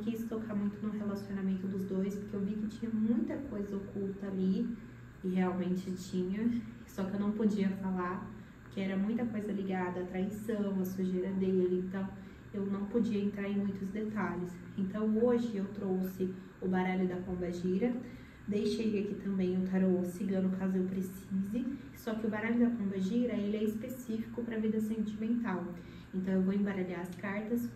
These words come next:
vou falar sobre um pouquinho sobre a relação dos dois.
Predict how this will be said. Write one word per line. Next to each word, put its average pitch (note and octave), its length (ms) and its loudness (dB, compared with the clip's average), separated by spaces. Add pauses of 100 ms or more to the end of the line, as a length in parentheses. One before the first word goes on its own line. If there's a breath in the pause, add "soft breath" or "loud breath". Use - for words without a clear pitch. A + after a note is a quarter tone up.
vou G#3+ 120 -4
falar G#3 240 -2
sobre G3+ 300 -6
um G3 60 -2
pouquinho G3 400 -4
sobre G3 260 -6
a F#3+ 40 -4
relação G3 440 -6
dos A3+ 200 -2
dois. F3 360 -2